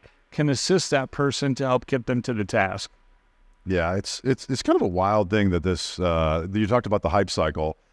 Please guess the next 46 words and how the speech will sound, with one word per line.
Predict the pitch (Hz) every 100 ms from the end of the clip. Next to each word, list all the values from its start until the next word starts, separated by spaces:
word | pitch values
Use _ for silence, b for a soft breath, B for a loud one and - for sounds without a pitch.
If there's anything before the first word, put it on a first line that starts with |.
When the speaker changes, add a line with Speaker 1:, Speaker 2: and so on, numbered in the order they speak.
| _
Speaker 2:
and | 101 95
that | 90 -
people | 117 113
are | 104
going, | 98 170
"Oh, | 254
I'm | 180
gonna | 160
lose | 190
my | 190
job. | 151 233 208 170
Like, | 135
we | 139
should | 135 156
all | 165
run | 151 170
for | 139 139
the | 123
hills." | 165 147 110 - _ b b
And | 117
I | 123
think | 127 107
it's | -
one | 104
of | 98
those | 92 90
that |
we | 92
have | 95 95
to |
be | 87 85 85
thoughtful | - 107 107 - 90
about. | 85 85
What | 101
are |
the | 90
skills | 85 - 107 101 87
that | 90
we're | 85
gonna | 87
try | 85 87
to |
develop | 82 82 82 82
over | 85 80
the |
future? | 78 90 85 85 80